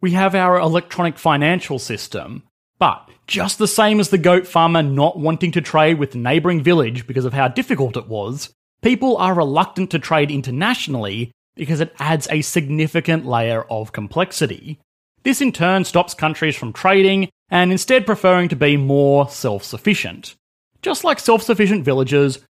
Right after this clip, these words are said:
totally self-sufficient countries are fine. But just like in the villages, not specialising reduces the potential prosperity for the entire global economy.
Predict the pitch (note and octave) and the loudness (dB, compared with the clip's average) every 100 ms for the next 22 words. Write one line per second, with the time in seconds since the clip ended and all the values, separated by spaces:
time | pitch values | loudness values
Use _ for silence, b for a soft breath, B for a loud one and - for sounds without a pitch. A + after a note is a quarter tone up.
0 | - A#3 C#4 D4 B3+ - A#3 - G#3+ G#3 | -4 0 2 2 0 2 2 2 0 0
1 | G3 E3+ E3 D3+ D#3 D3 - _ - A#2+ | -2 -2 -2 -2 0 0 -2 _ 0 0
2 | G#2 - - A3+ A3 D3+ F2+ F2 B2 E3 | 0 -8 -2 2 4 2 -2 -8 -14 -14
3 | _ _ _ _ - F3+ C3 - - _ | _ _ _ _ -6 -4 -4 -8 -20 _
4 | B2+ C3 G3 G#3 - G3+ F3 G#3 G3+ D3+ | -6 2 4 4 2 0 2 2 2 2
5 | A#2+ G#2 G2+ - - - _ _ C#3 E3 | 0 -2 -6 -12 -14 -16 _ _ 2 4
6 | B3+ - - B3 - F#3 A#2 A#2 A2+ A2 | 4 0 -2 -2 2 2 2 0 -4 -8
7 | A#2 _ D3+ C#3 D3+ G3 G3+ A3 A3+ A3 | -10 _ -6 -4 2 2 2 -2 -2 -2
8 | F#3+ F3+ F#3 E3+ D3+ C3 A3 A#3+ E3+ A2+ | -2 0 0 2 0 2 2 4 4 0
9 | - C#3 C#3 C3+ - D3 C#3 C#3 C#3+ - | -2 -2 0 -4 0 2 4 4 2 -2
10 | _ C#3 A#2 G#2+ G#2 A2 - F#3 D#3 G2+ | _ -4 -2 -2 -6 -6 0 2 2 -2
11 | B1 D3+ | -8 -18